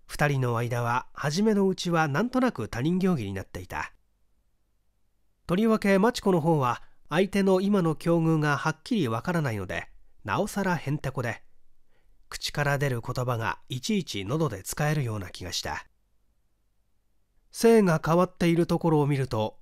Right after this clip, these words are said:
きっと結婚されたのであろうとここへ来るまでは想像していたのであるが、来てみると第一玄関の表札が彼女の名前になっているし、家の中も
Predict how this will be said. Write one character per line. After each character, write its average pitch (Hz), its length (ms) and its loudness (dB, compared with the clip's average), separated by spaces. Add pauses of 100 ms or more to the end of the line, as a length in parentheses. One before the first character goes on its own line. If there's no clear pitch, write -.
(180)
き - 80 -12
っ - 100 -20
と 185 160 4
結 165 280 -4
婚 262 220 2
さ 233 140 0
れ 233 80 0
た 233 80 0
の 196 120 2
で 151 100 0
あ 151 100 0
ろ 143 120 2
う - 40 -4
と - 200 -6
こ - 180 -6
こ 185 160 0
へ 170 80 2
来 - 120 -6
る 160 60 4
ま 110 120 0
で 92 60 -8
は 76 140 -6
想 131 200 -4
像 131 180 -2
し - 80 -4
て 135 80 -4
い 123 60 -4
た 123 100 -4
の 110 80 -4
で 95 120 -6
あ 92 60 -2
る 92 100 -6
が、 82 260 -4 (840)
来 - 140 -10
て 185 140 4
み 165 100 4
る 147 100 2
と 120 300 -2
第 196 240 2
一 226 200 -2
玄 214 180 4
関 151 180 0
の 147 60 2
表 147 200 -2
札 143 240 -4
が 127 180 0
彼 220 280 0
女 160 120 0
の 135 100 0
名 135 120 0
前 156 200 2
に 151 80 2
な 143 80 0
っ - 100 -6
て 110 120 -6
い 104 40 -4
る 104 80 -4
し、 95 280 -6 (600)
家 175 220 6
の 240 140 2
中 214 240 0
も 131 240 -2